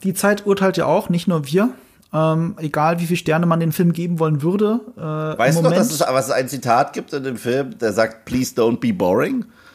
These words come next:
Speaker 1: Ja, aber er ist es. Aber
Speaker 2: Ja.
Speaker 1: darf ich meinen Punkt zu Ende führen? Ähm, er hat aktuell bei Rotten Tomatoes, äh, die ja die ganzen, äh, Kritiken sammeln und auswerten,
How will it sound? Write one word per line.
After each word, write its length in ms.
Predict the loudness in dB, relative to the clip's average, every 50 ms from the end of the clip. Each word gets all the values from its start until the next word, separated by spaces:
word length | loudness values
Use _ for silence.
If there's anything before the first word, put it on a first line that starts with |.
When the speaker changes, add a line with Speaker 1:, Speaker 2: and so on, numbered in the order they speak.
| -20 _ _ _ _ _ -20 -14 -8
Speaker 1:
Ja, 380 | -6 -4 -4 -4 -4 -6 -10 -14 _ _ _ _ _ _ _ _ _ _ _ _ _ _ _ _
aber 200 | -2 0 0 2
er 140 | 0 0 -2
ist 140 | -4 -6 -6
es. 240 | -10 -12 -14 -16 -20 _ _ _ _ _ -20 _ _
Aber 260 | 0 2 2 2 4 4
Speaker 2:
Ja. 80 | 4
Speaker 1:
darf 180 | 4 4 4 2
ich 140 | 2 2 2
meinen 140 | 2 2
Punkt 180 | 2 2 2 2
zu 80 | 2 0
Ende 180 | -2 -2 -4
führen? 340 | -6 -6 -4 -4 -4 -4 -6 -8
Ähm, 420 | -6 -4 -2 -2 -2 -2 -4 -6 -8 -14 -20 -20 -20 -20 _ _ _ _ _
er 260 | 0 0 2 2 2 0
hat 220 | 0 -2 -2 -4
aktuell 440 | -6 -4 -4 -2 -2 2 2 2 2
bei 120 | 2 2
Rotten 320 | 2 2 2 2 2 2 2
Tomatoes, 840 | 2 2 0 2 2 0 0 0 0 -2 0 -2 -2 -6 -10 -12 -8
äh, 280 | -2 0 0 0 0 0
die 120 | -2 -2
ja 360 | 0 0 0 0 0 -2 -2
die 180 | -2 -2 -4 -4
ganzen, 560 | -4 -4 -6 -6 -4 -4 -4 -2 -2 -2 -4
äh, 160 | -4 -6 -6
Kritiken 400 | -8 -6 -6 -6 -4 -2 -2 -2
sammeln 320 | 0 0 0 0 0 -2 -2
und 120 | -4 -4
auswerten, 680 | -4 -4 -6 -4 -2 -2 -2 -2 -2 -2 -2 -2 -4